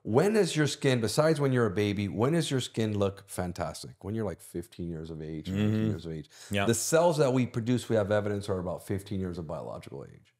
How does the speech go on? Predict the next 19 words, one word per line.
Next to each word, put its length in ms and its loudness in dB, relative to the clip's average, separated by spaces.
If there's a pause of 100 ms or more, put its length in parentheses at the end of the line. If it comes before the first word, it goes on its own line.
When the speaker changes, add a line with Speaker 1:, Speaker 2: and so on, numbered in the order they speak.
(200)
Speaker 2:
Wow. 500 -2
Speaker 1:
That's 280 4
when 160 0
we 120 2
capture 720 -4
those 240 -4
signals 500 -10 (580)
from 120 -2
Speaker 2:
So 80 4
Speaker 1:
them. 100 4
Speaker 2:
then 160 4
you 120 0
stop 360 2
'em 140 2
there 160 4
and 80 -2
what, 200 -6
freeze 220 2
'em? 140 -4